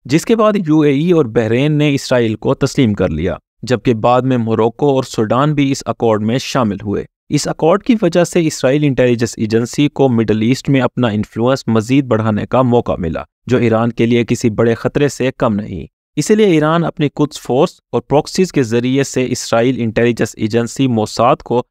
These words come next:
सीरिया और इराक में टारगेट कर रहा है और सोलह जनवरी को ईरानी कुद्स फोर्स ने इराक में मोसाद के हेडक्वार्टर पर बैलिस्टिक मिसाइल से हमला किया है। ईरान इन हमलों की वजह से सऊदी हुकूमत पर भी प्रेशर बढ़ा रहा है कि वो इसराइल को तस्लीम ना करे,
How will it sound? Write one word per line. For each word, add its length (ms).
सीरिया 460
और 200
इराक 460
में 180
टारगेट 320
कर 140
रहा 300
है 140
और 100
सोलह 340
जनवरी 380
को 220
ईरानी 360
कुद्स 300
फोर्स 400
ने 140
इराक 500
में 140
मोसाद 500
के 80
हेडक्वार्टर 520
पर 220
बैलिस्टिक 460
मिसाइल 380
से 200
हमला 300
किया 220
है। 200
ईरान 340
इन 100
हमलों 300
की 140
वजह 260
से 220
सऊदी 340
हुकूमत 500
पर 80
भी 140
प्रेशर 400
बढ़ा 360
रहा 280
है 120
कि 120
वो 200
इसराइल 360
को 160
तस्लीम 360
ना 200
करे, 280